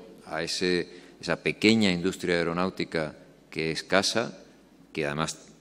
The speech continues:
tiene una importancia especial en la zona en la que nos encontramos, en el sur de Madrid, y una historia y una raigambre histórica, y indudablemente no hubiera sobrevivido si no hubiera sido por Europa. Europa también ha traído buenas noticias para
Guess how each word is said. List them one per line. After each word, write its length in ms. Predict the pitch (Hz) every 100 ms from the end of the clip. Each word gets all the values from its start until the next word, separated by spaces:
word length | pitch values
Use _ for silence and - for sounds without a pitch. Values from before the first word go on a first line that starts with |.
| - - - -
tiene 240 | 98 98
una 120 | 92
importancia 500 | 85 82 82 87 85
especial 500 | 82 - 90 92 90
en 140 | 85 80
la 80 | 80
zona 240 | 90 87
en 80 | 80
la 100 | 78
que 60 |
nos 160 | 78 76
encontramos, 640 | 76 78 76 90 95 110
en 100 | 95
el 80 | 80
sur 220 | - 87
de 80 | 80
Madrid, 600 | 76 73 82 120 - - -
y 120 | -
una 300 | 82 76 - -
historia 500 | - - 95 104 107
y 60 | 104
una 160 | 85 78
raigambre 480 | 80 82 87 82
histórica, 520 | 78 - 92 95 113 117 - - -
y 280 | 82 76 - - - -
indudablemente 720 | - 73 71 80 85 85 90 90
no 140 | 87
hubiera 380 | 85 87 98 87
sobrevivido 580 | 85 80 80 76 87 82
si 140 | 78
no 100 | 80
hubiera 220 | 80 78
sido 220 | 76 80
por 180 | 78 76
Europa. 340 | 73 76 78 76
Europa 340 | 78 85 92
también 380 | 87 80 85 101
ha 100 | 92
traído 360 | 87 85 87
buenas 260 | 85 87 85
noticias 500 | 85 82 85 92 90
para 360 | - 87 82